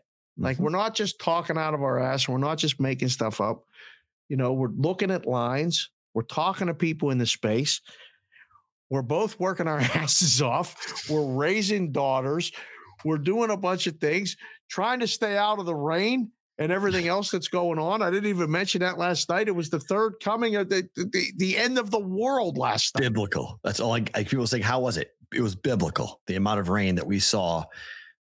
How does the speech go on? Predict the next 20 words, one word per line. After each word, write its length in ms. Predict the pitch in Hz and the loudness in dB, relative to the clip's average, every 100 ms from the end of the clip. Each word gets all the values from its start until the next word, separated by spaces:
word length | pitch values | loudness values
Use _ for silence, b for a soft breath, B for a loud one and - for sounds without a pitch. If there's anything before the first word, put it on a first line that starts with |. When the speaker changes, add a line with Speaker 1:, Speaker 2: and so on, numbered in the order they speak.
| _ _ _ | _ _ _
Speaker 2:
in 120 | 120 | 0
a 60 | 92 | 0
very 580 | 85 85 95 117 104 98 | 0 0 0 2 2 2
short 300 | - 95 82 | 2 0 0
<laughs> 20 | |
period 340 | - 104 - | 0 2 2
of 140 | - - | 2 2
time. 240 | - 139 - - | 0 -2 -4 -6
Speaker 1:
Jessica 800 | - 185 214 - 240 240 226 220 - _ - | -2 0 2 0 -2 0 0 -2 -10 _ -20
pulled 480 | - 196 208 214 190 180 - _ - | -2 0 2 2 0 -6 -14 _ -4
over 520 | 180 180 131 117 117 - | -2 0 -2 -6 -8 -6
on 240 | 135 139 135 | -2 2 2
the 100 | 127 | 2
ninety-five 1120 | 127 143 175 180 175 156 - 151 131 113 - | 2 2 0 2 0 0 0 0 0 -2 -4
coming 360 | - 143 170 170 | -4 0 2 2
home 400 | 147 160 160 156 | 2 2 0 0
from 320 | - 127 117 | -2 0 0
work 320 | 135 151 131 - b b _ | 0 -2 -4 -16 b b _
because 340 | - - 131 - | -4 0 0 2
nobody 680 | 135 156 180 190 190 196 | 2 2 0 0 0 0